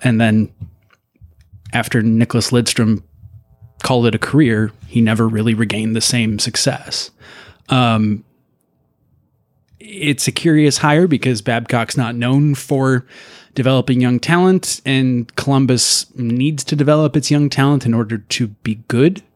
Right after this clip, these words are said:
Um, and it has a number of stars that don't profile as your typical Mike Babcock type players.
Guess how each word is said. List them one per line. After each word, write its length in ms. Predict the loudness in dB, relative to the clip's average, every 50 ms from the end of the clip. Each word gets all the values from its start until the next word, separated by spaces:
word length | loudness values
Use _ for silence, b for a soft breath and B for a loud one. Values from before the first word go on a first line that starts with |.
| _ b b b b b b b b b b b
Um, 400 | -4 -2 -2 0 -2 -2 -4 -4 -4
and 400 | -4 -2 -2 -2 -2 -4 -6 -10 -14 _ _ _ _ _ _ _ _ _ _ -4
it 160 | -4 -4 -4
has 520 | -2 -2 -2 0 0 0 0 -2 -2 -4 -6 _
a 60 | 0 0
number 300 | 2 2 2 2 2 0
of 120 | 0 -2 -4
stars 580 | -4 -2 0 0 2 2 2 2 2 0 -2 -2
that 340 | -2 -2 -2 -2 -6 _ _ _ _ _ _ _ _ _ _ _ _ _ _ _ _ _ _ _ _ _ _ _ _ _ _ _ -16 -8 -2
don't 340 | 0 2 2 2 0 -2 -6 _ _ _
profile 680 | -8 -2 -2 -2 0 0 2 2 4 4 4 2 2 0 0
as 360 | 0 2 2 0 -2 -2 0
your 100 | 0 0 0
typical 540 | 0 -2 -2 -2 -2 -4 -2 -2 -2 -2
Mike 460 | 0 0 0 0 -2 -2 -4 _ _ -2
Babcock 580 | 0 0 0 0 -2 -2 -2 -2 -2 -4 -4
type 260 | -4 -4 -4 -4 -10 _
players. 600 | -6 -2 0 2 2 2 0 -2 -4 -8 -12